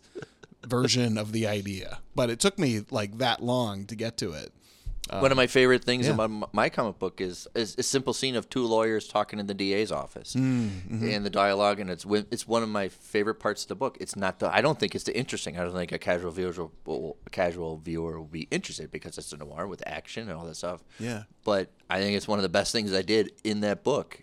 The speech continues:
Speaker 2: of just making it flow so easily,
Speaker 1: Mm.
Speaker 2: and I had a perfect way of ending it, nice way of introduction. Everything constantly flowed. We had all that stuff, and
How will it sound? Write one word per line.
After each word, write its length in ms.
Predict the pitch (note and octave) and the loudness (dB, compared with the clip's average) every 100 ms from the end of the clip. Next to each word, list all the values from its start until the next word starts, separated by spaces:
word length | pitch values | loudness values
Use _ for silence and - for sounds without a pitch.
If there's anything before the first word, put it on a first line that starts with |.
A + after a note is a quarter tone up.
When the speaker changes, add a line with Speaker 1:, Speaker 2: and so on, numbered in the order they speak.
| _ | _
Speaker 2:
of 180 | - F2 | -10 -6
just 320 | F#2+ F#2+ - | -4 -6 -8
making 300 | F#2+ F#2+ G2+ | -6 -4 -4
it 160 | F#2+ - | -6 -8
flow 720 | - - - A2 A2+ F2 D#2+ | -20 -20 -2 2 4 2 -2
so 340 | - - G#2+ A#2+ | -8 0 2 2
easily, 420 | A2+ G#2+ G2+ A#2 | 2 0 -2 -2
Speaker 1:
Mm. 60 | F2 | -6
Speaker 2:
and 100 | F2 | -8
I 60 | |
had 200 | E2+ F2 | -6 -6
a 40 | E2+ | -6
perfect 460 | - G#2 G2 - _ F#2+ | -4 -4 -4 -10 _ -4
way 220 | F#2 F#2 | -2 -2
of 120 | E2+ - - | -4 -10 -6
ending 280 | G2 C3 | -4 -6
it, 120 | D#3+ F3 - - _ | -10 -16 -20 -20 _
nice 320 | - E2+ E2 | -14 -12 -10
way 140 | F2 | -8
of 100 | E2+ | -8
introduction. 720 | - F2+ F#2 G2 A#2 - C3+ B2+ - _ - | -10 -14 -6 -6 -6 -10 -12 -14 -20 _ -2
Everything 420 | G#2 G#2+ F2+ D#2+ | 0 0 -4 -6
constantly 480 | F2+ E2+ - D#2+ D#2+ | -10 -12 -14 -14 -16
flowed. 540 | - F2+ F2+ F#2 F2+ | -16 -10 -8 -8 -10
We 80 | E2+ | -14
had 280 | E2+ E2+ D#2 | -12 -14 -12
all 200 | E2 E2+ | -12 -10
that 240 | E2+ E2 | -10 -12
stuff, 320 | - - - | -12 -12 -12
and 180 | D#2+ D#2+ | -18 -18